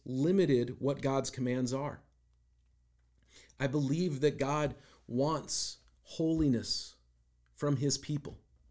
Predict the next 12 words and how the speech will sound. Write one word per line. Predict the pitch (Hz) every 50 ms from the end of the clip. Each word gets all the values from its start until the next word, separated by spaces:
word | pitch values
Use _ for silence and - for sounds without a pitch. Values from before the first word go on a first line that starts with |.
| _ _ _ _ - _ _ - - - - -
I | 135
believe | 123 139 143 135 135 156 170 180 165 135 135
that | 127 117
God | 135 139 135 135 139 139 139 135 - - - _ -
wants | - 120 127 143 151 147 - - -
his | 143 135 131
people | - - - 165 165 147 143 139 120
to | 113 - - - 123 113 - - -
not | 113 117 131 151 170 156 - -
live | 120 117 135 170 175 147 123 110 107 -
in | - 123 110
immorality. | 131 135 135 131 127 127 135 143 147 139 113 95 92 -